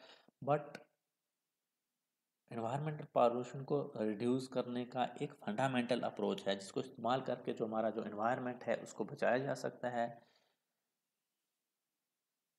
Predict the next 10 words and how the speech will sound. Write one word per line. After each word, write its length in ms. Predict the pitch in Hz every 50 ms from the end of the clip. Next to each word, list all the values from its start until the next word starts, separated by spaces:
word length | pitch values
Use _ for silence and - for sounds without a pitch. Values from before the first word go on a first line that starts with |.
| _ _ - _ _ _ _ _ -
Green 300 | 107 104 113 135 139 143
chemistry 420 | 139 139 135 139 139 - 151 143
जो 100 | 135 135
है, 300 | 123 127 131 131 - -
it 60 | - 131
is 120 | 123 -
based 560 | - - 123 127 135 143 143 143 139 143 -
on 100 | 135 123 -
twelve 340 | - 113 117 127 131 127 131
principles। 580 | 123 117 110 - - 117 - - - - -